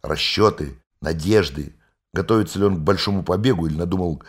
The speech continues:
где собрать стружку для матраса. Скрытность зэка вытекает из его круговой недоверчивости. Он не доверяет всем вокруг.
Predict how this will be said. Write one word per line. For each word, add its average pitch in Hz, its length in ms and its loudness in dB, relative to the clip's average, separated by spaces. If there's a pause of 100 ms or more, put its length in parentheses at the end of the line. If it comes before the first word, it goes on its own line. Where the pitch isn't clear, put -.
(200)
где 78 240 -4
собрать 85 360 -2
стружку 101 440 -2
для 62 160 -8
матраса. - 600 -8 (840)
Скрытность 104 560 -2
зэка 92 320 2
вытекает 85 560 -2
из 73 80 -10
его 90 220 0
круговой 92 440 -2
недоверчивости. 87 880 -4 (520)
Он 104 160 0
не 113 80 2
доверяет 107 420 2
всем 107 460 -2
вокруг. 90 520 -4